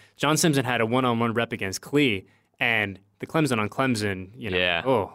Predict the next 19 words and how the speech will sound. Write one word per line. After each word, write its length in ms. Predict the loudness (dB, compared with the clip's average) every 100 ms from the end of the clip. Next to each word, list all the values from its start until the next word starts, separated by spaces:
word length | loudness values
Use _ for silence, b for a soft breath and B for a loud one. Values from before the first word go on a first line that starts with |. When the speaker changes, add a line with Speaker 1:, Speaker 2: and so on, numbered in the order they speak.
| -6
Speaker 1:
a 40 |
lot 220 | -2 0
going 160 | 0 -2
on 160 | 0
there. 220 | 0 0 -2
But, 360 | 0 0 0 B B B
I 80 | 0
mean, 160 | 0
he 320 | 0 2 4 4
held 280 | 4 2
up 180 | 2 0
in 80 | -2
a 80 | -6
big 280 | -2 -2 -2
way. 340 | 0 2 2 0
I 60 |
mean, 120 | -4
he 200 | -2 2 2
essentially 560 | 2 -2 -2 -4 -4